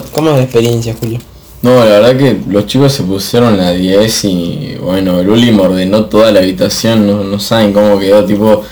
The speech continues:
Speaker 2: yo no, no reconocía mi propia habitación del quilombo que tenía, y la Agus también, la verdad que ahí se puso a barrer.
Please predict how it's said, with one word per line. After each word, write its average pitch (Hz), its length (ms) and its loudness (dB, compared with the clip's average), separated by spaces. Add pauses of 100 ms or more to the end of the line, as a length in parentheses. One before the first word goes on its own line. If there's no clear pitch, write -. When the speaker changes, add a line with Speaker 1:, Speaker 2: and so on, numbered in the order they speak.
(440)
Speaker 2:
yo 135 200 2
no, 123 260 2
no 131 160 2
reconocía 127 540 2
mi 113 100 2
propia 127 320 2
habitación 107 640 2
del 95 140 0
quilombo 110 340 2
que 101 80 2
tenía, 113 500 0 (520)
y 107 100 2
la 110 160 2
Agus 139 240 0
también, 120 400 2
la 101 140 0
verdad 110 180 2
que 117 80 0
ahí 113 160 2
se 101 160 -4
puso 117 320 -2
a 92 240 0
barrer. 113 340 2